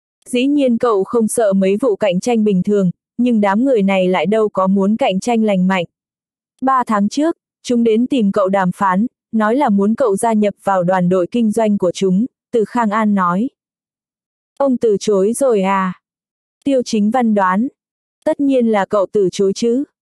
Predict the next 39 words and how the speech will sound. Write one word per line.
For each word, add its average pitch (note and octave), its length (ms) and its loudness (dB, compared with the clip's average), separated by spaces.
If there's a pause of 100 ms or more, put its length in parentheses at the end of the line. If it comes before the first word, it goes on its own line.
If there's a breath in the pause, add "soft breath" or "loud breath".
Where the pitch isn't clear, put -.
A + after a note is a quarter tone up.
(240)
Đứa A#3 200 2
ngốc C#4+ 260 0
cũng A#3 200 0
biết D4+ 180 0
chúng A3 240 0
muốn A3 220 2
dựa A#3 260 0
vào F#3+ 200 -2
tiếng G3 240 0
tăm A#3 260 0
của F#3+ 120 -2
cậu F3+ 300 0
để F#3+ 220 0
tăng A3+ 220 0
thêm A3+ 220 0
lợi G3+ 180 0
ích C4+ 180 -4
cho A#3+ 140 -4
mình, G3+ 300 0 (240)
có G3+ 160 -2
lẽ A3+ 200 0
còn G#3 300 -2
muốn F#3+ 220 0
nuốt D#4+ 180 -2
luôn B3 280 0
cả F#3 200 -2
công A3 200 0
ty A#3 180 -2
của F#3 160 -2
cậu." F#3 300 -2 (1040)
Từ B3 180 0
Khang B3 260 -2
An A3+ 280 0
nghiến G3+ 180 2
răng, B3 260 0 (240)
sắc - 260 -4
mặt A#3 160 -2
đỏ F#3+ 240 0
bừng. F#3+ 320 0